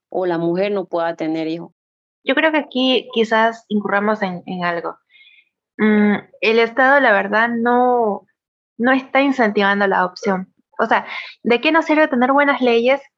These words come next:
Speaker 2: que el tema de la burocracia, de los trámites van a ser súper ágiles,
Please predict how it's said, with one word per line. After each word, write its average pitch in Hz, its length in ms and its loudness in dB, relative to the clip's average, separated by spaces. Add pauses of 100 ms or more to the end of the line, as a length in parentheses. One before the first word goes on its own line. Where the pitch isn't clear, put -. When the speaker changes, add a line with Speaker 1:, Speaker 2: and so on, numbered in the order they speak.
Speaker 2:
que 208 440 -2 (300)
el 220 220 2
tema 269 160 4
de 294 40 2
la 277 80 4
burocracia, 240 760 2
de 214 100 0
los 208 180 -2
trámites 240 420 0
van 226 140 2
a 226 80 0
ser 233 180 -2
súper 240 440 -2
ágiles, 262 580 -2